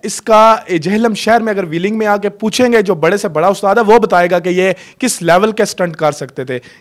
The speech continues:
ये आज इधर बैठ के कह रहे हैं कि मेरे से वो वक्त नहीं देखा जा रहा था।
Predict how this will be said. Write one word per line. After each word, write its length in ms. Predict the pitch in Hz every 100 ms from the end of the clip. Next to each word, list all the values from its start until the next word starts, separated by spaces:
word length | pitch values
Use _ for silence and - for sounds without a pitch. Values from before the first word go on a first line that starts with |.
| 175
ये 160 | 262
आज 260 | 240 214 220 220 208 208
इधर 180 | 202 190
बैठ 280 | 156 180
के 120 | 196 196
कह 200 | 196 196
रहे 140 | 202
हैं 100 | 220
कि 100 | 214
मेरे 280 | 196 170 175
से 100 | 202
वो 120 | 185 175 _ -
वक्त 240 | 147 202
नहीं 140 | 190 214
देखा 260 | 147 165
जा 200 | 143 120
रहा 100 | 120
था। 220 | 113 120